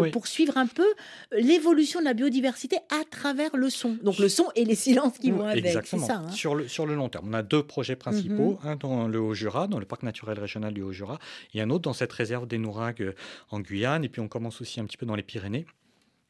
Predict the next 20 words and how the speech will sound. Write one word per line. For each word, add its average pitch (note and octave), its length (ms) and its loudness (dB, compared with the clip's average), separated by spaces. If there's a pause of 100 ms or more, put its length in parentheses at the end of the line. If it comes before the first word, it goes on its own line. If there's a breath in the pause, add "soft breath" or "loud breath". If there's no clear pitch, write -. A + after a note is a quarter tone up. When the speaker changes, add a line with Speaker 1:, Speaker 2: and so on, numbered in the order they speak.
(120)
Speaker 1:
Et - 40 -14
l'idée, A2+ 240 -2
c'est C#3+ 120 -4
de A2 80 -2
voir C3+ 340 -2 (280 loud breath)
l'évolution C#3 480 -2
du A#2+ 80 -2
paysage A2+ 360 -4
sonore A2 260 -8
sur - 280 -2
le A#2 120 0
long G#2+ 140 -4
terme, C#3+ 420 -4 (680 loud breath)
de A2 60 -12
l'ordre G2+ 220 -6
de F#2+ 120 -4
dix, A2+ 320 -6
quinze, B2 440 -2
vingt G2 460 -6
ans, A#3 140 -4